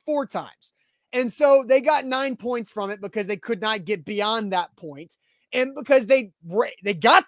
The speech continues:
there because of the passing game. That's how they got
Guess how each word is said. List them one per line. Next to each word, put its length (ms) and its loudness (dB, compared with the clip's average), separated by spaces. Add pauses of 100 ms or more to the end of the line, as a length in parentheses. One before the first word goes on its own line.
there 320 -6 (380)
because 320 2
of 60 -6
the 60 -2
passing 480 -2
game. 220 -14 (220)
That's 200 -4
how 80 4
they 120 6
got 160 2